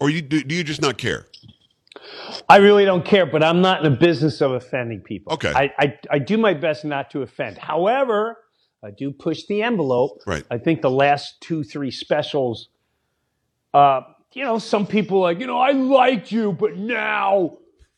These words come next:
Speaker 2: how dare you, how dare you ridicule,
Speaker 1: <laughs>
Speaker 2: how dare you ridicule the safety of men?" Like, oh my God. And, and those are the people like, I,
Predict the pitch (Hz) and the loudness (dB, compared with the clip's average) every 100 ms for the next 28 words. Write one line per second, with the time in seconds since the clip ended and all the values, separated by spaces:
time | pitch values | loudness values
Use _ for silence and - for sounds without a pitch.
0 | - 202 226 156 - 233 220 214 233 214 | -8 -2 -2 -2 -2 2 2 2 0 0
1 | 240 208 311 302 - - 240 285 311 294 | -2 0 0 0 -6 -2 2 4 2 0
2 | 247 233 214 156 170 254 262 214 - 254 | -2 -6 -6 -6 -6 -4 -4 -4 -6 0
3 | 233 226 208 208 196 - - - - _ | 2 4 2 2 0 -4 -10 -18 -18 _
4 | - 302 392 208 233 269 302 330 294 254 | -2 0 0 -2 0 2 2 0 -2 -4
5 | 185 160 247 294 294 175 - 240 214 180 | -6 -6 -4 -2 -2 -6 -8 -8 -8 -10
6 | - - - 311 269 277 - 247 214 185 | -14 -18 -8 -4 -2 -4 -8 -12 -10 -10
7 | 170 185 190 214 214 180 160 170 165 160 | -12 -10 -6 -4 -6 -10 -16 -16 -12 -8
8 | 156 131 113 101 95 113 120 - _ _ | -6 -6 -8 -14 -14 -12 -12 -12 _ _
9 | - 170 165 180 147 202 208 202 175 - | -8 -8 -6 -8 -2 0 0 -2 -8 -8
10 | 185 151 170 160 196 | -8 -4 -6 -4 -10